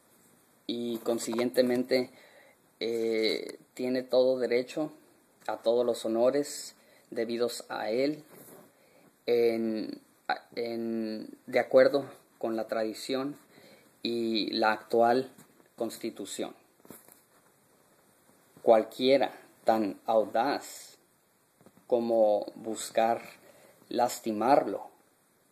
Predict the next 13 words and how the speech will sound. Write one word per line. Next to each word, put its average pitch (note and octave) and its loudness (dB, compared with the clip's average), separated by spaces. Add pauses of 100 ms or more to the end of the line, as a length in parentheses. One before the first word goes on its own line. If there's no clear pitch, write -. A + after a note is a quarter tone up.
(1000)
o A#2+ -2
dañar A2+ -2 (1800)
el A#2 -4
emperador A2 2
o G2+ -2
el A2 -6
rey A#2+ -2
de B2 4
reyes, B2 -2
ya A2+ 2
sea A#2 2 (380)
la A2+ 2
imagen A2 -2